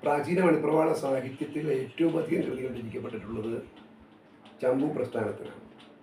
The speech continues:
ഗദ്യപദ്യമയം കാവ്യം ചമ്പൂരിത്യപിരിയ. പക്ഷെ പൂർണ്ണ തോതിലുള്ള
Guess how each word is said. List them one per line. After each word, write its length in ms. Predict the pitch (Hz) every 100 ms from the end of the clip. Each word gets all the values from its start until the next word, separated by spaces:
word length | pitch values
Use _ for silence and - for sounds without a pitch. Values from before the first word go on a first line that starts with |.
| -
ഗദ്യപദ്യമയം 800 | 117 123 123 120 113 113 113 113 107
കാവ്യം 320 | 107 107 113 113
ചമ്പൂരിത്യപിരിയ. 800 | 110 107 110 101 - - - - - - - - - - - -
പക്ഷെ 200 | 185 - -
പൂർണ്ണ 340 | 160 175 208 - 147
തോതിലുള്ള 480 | 151 151 151 143